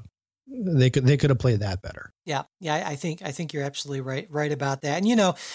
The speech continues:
Speaker 2: uh, I think some people are trying to make a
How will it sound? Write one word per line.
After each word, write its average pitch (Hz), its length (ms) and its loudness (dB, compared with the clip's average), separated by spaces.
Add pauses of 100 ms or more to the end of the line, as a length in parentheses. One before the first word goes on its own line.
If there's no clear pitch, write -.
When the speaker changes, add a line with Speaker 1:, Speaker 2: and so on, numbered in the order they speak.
(160)
Speaker 2:
uh, 165 180 4
I 160 60 -2
think 165 200 -4
some 185 220 2
people 165 300 -4
are 143 180 0 (100)
trying 156 380 0
to 139 80 2
make 139 400 2 (260)
a 143 140 -4